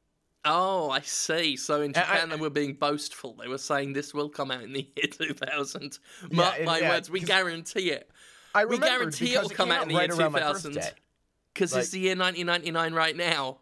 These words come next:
Speaker 1: so that's how early we are. Suck it.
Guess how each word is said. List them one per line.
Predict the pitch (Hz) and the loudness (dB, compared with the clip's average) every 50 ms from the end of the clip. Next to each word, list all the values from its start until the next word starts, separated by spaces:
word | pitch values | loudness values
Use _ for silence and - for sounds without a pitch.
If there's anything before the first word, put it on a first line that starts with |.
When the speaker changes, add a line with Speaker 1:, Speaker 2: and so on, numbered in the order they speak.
| - 180 | -14 -10
Speaker 1:
so | 175 - - - 156 143 139 135 135 135 139 135 135 - _ _ _ - - _ _ _ _ - - _ _ _ - | -8 -6 -2 0 2 2 2 2 2 2 0 0 -2 -6 _ _ _ -20 -20 _ _ _ _ -20 -20 _ _ _ 2
that's | - 160 160 151 - | 2 2 2 2 0
how | 180 160 156 | 0 2 2
early | 151 147 143 143 147 143 | 2 2 2 0 0 -2
we | 139 139 143 147 151 127 | 0 0 2 2 2 2
are. | 123 131 135 147 180 - - | 2 0 0 0 -2 -6 -12
Suck | - - - - - - - 180 - - - - | -8 -6 -4 -2 -2 0 0 0 -2 -2 -8 -4
it. | 160 139 - - | -4 -4 -4 -6